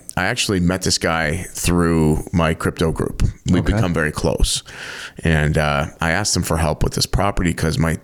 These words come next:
Speaker 1: two partners wanna sell. I don't. And so now it's like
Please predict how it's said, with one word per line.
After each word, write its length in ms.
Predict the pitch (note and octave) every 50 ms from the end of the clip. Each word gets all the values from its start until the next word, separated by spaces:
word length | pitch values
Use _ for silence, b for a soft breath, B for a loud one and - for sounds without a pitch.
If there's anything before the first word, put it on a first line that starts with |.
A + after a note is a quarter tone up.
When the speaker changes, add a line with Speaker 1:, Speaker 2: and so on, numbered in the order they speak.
| -
Speaker 1:
two 100 | - -
partners 380 | - - D#2+ C#2 A#1+ E2 D#2+ -
wanna 160 | - - D#2+
sell. 480 | - - - F#2+ G2 G2+ G2+ G2+ F#2+ -
I 140 | - D#2+ D#2+ D#2
don't. 380 | - F2 F2+ G#2+ A2+ A2+ - - - - - B B B B B B B B B B B B B B -
And 260 | - E2+ E2 D#2 D#2 D2+
so 300 | - - F2+ E2+ E2+ E2+
now 300 | E2+ F#2 F#2+ A2 A2 G2+
it's 180 | F#2 - - -
like 380 | E2+ D#2+ D2+ D2 - - -